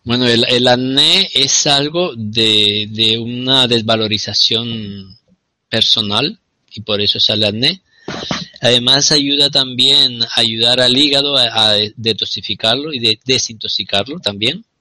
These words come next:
Limpiar el colon con, con enemas rectales de orina o con enemas rectales de agua de café. Tomarse la orina y hay productos especiales para el sistema, mm, de, del hígado y de, y de piel,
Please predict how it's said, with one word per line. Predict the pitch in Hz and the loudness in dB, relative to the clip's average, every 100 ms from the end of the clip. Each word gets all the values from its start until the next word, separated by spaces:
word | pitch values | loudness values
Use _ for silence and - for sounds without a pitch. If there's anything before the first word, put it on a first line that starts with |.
| _ _ - - - - - - | _ _ -20 -20 -20 -20 -20 -6
Limpiar | 120 123 113 120 120 | -2 -2 0 0 2
el | 123 | 0
colon | - 127 143 175 185 165 _ _ _ | 2 4 4 2 -4 -12 _ _ _
con, | - 117 107 107 107 | -12 -10 -10 -14 -18
con | 101 110 110 | -14 -8 -2
enemas | 107 107 120 123 123 120 110 110 | 0 2 0 2 2 2 0 0
rectales | 113 - 113 113 113 | -2 0 0 2 2
de | 113 110 | 2 0
orina | 120 139 156 | 0 -2 -2
o | 120 | -2
con | 101 104 95 95 | -4 -10 -14 -16
enemas | 104 101 110 107 | -18 -10 -4 -2
rectales | 104 107 104 | -2 0 0
de | 104 | 0
agua | 101 107 | 0 0
de | |
café. | 104 101 - 165 185 _ _ - - - - _ | -2 -4 -2 -4 -6 _ _ -20 -18 -18 -18 _
Tomarse | - 123 123 131 - 139 | -2 0 2 2 2 2
la | 131 | 4
orina | 127 143 165 180 - | 2 2 0 -2 -2
y | 127 123 | 0 2
hay | 123 | 2
productos | 131 135 135 139 131 | -2 -4 -4 -4 -4
especiales | 131 - 120 123 127 135 120 _ _ | -4 -6 -2 -2 -2 -4 -6 _ _
para | 113 110 | -4 -2
el | 104 | -2
sistema, | - 107 - - 127 131 139 - _ _ _ | -4 -6 -6 -2 -2 -2 -8 -10 _ _ _
mm, | 117 107 104 104 | -20 -18 -18 -6
de, | 104 101 101 98 | -2 0 -2 -4
del | 104 110 | -2 2
hígado | 127 131 135 131 127 | 2 2 2 0 0
y | 110 | 0
de, | 107 104 | 0 0
y | 110 | 0
de | 120 | -2
piel, | 123 131 127 135 | 0 2 2 0